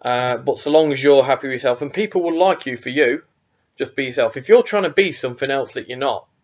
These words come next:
I mean, I'm quite upfront about everything. I don't try and be something that I'm not, uh, especially, like, my clients or people that I work with know I'm not great at paperwork.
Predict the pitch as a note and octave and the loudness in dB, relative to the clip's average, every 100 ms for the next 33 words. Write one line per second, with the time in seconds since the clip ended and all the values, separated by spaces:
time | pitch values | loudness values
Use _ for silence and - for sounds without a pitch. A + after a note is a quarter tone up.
0 | _ - C#3+ D#3+ F3+ E3+ C#3+ C#3+ - D#3 | _ -6 0 2 2 4 4 2 -6 -8
1 | C#3 B2 A2 A2+ G#2+ A2+ D3 C#3 C#3+ C3 | -4 -2 -2 -4 -6 -4 -4 -2 -4 -4
2 | B2 B2+ A#2+ B2+ C3 G#2 B2 B2+ B2 A2+ | -2 -4 -4 -8 -8 -6 -6 0 0 -2
3 | _ - - - _ - A#2+ B2 A#2+ A2+ | _ -20 -20 -20 _ -4 -2 -2 -2 -8
4 | _ - C3+ D#3+ C3+ D3 C3+ C3 B2+ - | _ -14 -2 0 0 0 0 0 -6 -14
5 | _ _ _ _ C#3 C3+ D3 C#3+ C#3+ A2+ | _ _ _ _ -6 0 2 4 2 -2
6 | C3+ B2 C#3+ C3 C3 B2+ C3+ B2+ C3 B2+ | -4 -2 -4 0 0 2 2 2 -2 -6
7 | B2+ C3+ B2+ B2+ A#2 B2 A#2+ - C3+ B2+ | -4 -2 -2 -2 -2 -2 -2 -2 -2 -2
8 | A2+ A2 | -4 -4